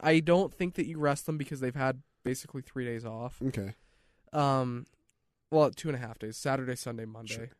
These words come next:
Speaker 2: sure.
Speaker 1: Um, and so I don't think you wanna rest them just because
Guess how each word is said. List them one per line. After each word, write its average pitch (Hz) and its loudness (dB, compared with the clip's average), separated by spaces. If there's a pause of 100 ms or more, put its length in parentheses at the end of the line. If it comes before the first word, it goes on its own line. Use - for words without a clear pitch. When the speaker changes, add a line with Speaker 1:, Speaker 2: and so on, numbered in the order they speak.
(120)
Speaker 2:
sure. - -20 (320)
Speaker 1:
Um, 127 4 (420)
and 151 4
so 147 10
I 151 6
don't 190 6
think 196 0
you 190 2
wanna 156 4
rest 120 0
them 156 -2
just 143 -8
because 131 -2